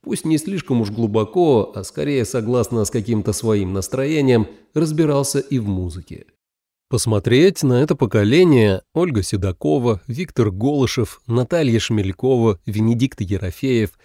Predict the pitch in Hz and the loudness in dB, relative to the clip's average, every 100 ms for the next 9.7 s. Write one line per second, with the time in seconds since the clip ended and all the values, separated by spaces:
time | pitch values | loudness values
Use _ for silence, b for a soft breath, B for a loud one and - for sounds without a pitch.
0 | _ - 131 175 131 107 104 123 113 101 | _ -6 -6 -4 -2 0 2 2 2 0
1 | 101 113 135 175 127 b b b b 123 | 2 0 2 4 4 b b b b -6
2 | - 196 190 180 160 139 - 135 131 107 | -2 -2 2 4 6 4 4 4 4 2
3 | 101 104 107 135 107 110 95 104 - 120 | 2 2 2 2 0 -2 -2 -4 0 0
4 | 131 98 92 139 175 - 180 156 165 - | 2 0 -2 -6 -8 -6 -4 -4 -6 -6
5 | 117 - 120 120 127 101 90 - - _ | -6 0 2 2 2 0 -4 -10 -18 _
6 | - 107 104 120 - _ - 117 104 98 | -10 -4 -4 -4 -10 _ -4 -2 -2 -4
7 | - 110 101 101 95 - 107 92 104 101 | -6 -6 -2 -2 -4 -6 -6 -2 -2 -2
8 | 98 _ 107 92 87 92 85 - - b | -4 _ -12 -10 -8 -10 -10 -16 -20 b
9 | b b b b - 202 | b b b b -4 -4